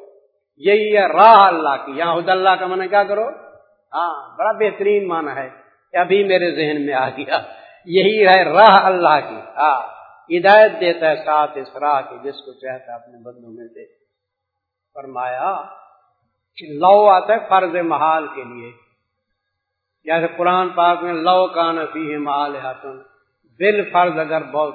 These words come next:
سے معبود ہوتے تو ہے، ہو سکتے ہیں معبود۔ ادھر بھی وہی سمجھ لیجئے،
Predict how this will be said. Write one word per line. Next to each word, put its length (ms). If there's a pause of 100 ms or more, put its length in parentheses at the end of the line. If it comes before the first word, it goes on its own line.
سے 100
معبود 520
ہوتے 300
تو 160
ہے، 60
ہو 220
سکتے 300
ہیں 80
معبود۔ 340 (720)
ادھر 320
بھی 160
وہی 340
سمجھ 260
لیجئے، 720